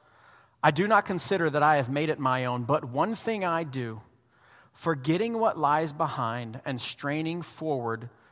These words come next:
to what lies ahead." Now, Paul, Paul repeats himself at times, and he does it here again. He says, "Just a reminder, guys,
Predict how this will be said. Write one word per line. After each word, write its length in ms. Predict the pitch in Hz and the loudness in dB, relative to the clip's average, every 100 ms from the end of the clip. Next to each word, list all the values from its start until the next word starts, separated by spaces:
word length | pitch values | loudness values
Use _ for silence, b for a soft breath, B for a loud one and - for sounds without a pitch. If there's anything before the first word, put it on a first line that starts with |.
| b | b
to 100 | - | -8
what 220 | 131 127 113 | -2 -2 -2
lies 680 | 113 113 123 127 123 - - b - | 0 2 2 -2 -6 -8 -12 b -8
ahead." 520 | 113 - 98 87 - _ _ _ _ _ _ _ | -8 -6 -8 -10 -18 _ _ _ _ _ _ _
Now, 120 | 143 | -2
Paul, 300 | 139 214 202 | 8 10 10
Paul 240 | - 254 240 | 8 6 8
repeats 320 | 180 214 196 | 4 -2 -2
himself 380 | 165 - 151 135 | -2 2 2 0
at 80 | - | -2
times, 320 | 139 139 135 | 0 0 0
and 80 | 139 | -2
he 80 | |
does 220 | 135 156 175 | 2 2 2
it 100 | 160 | -2
here 160 | 196 | -2
again. 320 | 170 165 131 - B 156 | -2 -2 -2 -6 B -4
He 80 | |
says, 80 | 135 | -4
"Just 260 | 120 196 - | -2 -2 2
a 40 | |
reminder, 340 | 220 233 214 147 | 4 4 4 6
guys, 260 | 135 143 | 4 4